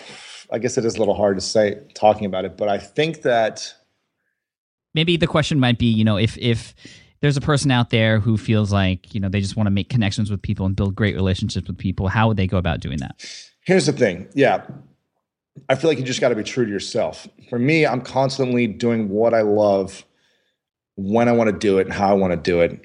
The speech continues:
Speaker 1: And I'm just having, I'm genuinely having fun a majority of my time. And I'm trying to portray that with everything I do.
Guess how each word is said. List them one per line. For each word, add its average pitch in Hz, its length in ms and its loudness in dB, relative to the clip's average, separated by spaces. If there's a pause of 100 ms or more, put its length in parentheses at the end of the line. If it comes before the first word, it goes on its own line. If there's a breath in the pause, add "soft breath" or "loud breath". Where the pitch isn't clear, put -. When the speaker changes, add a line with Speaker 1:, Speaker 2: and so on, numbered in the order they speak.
Speaker 1:
And 104 80 0
I'm 113 100 2
just 127 300 0 (260)
having, 113 640 0
I'm 110 160 0
genuinely 127 460 0
having 104 320 -2
fun 95 520 -2 (140)
a 101 60 -2
majority 95 480 2
of 87 100 -2
my 90 160 -2
time. 87 480 -4 (560 loud breath)
And 127 100 2
I'm 139 80 2
trying 160 180 2
to 147 60 2
portray 127 440 2
that 107 180 0
with 101 100 -4
everything 98 300 -6
I 87 80 -6
do. 82 400 -6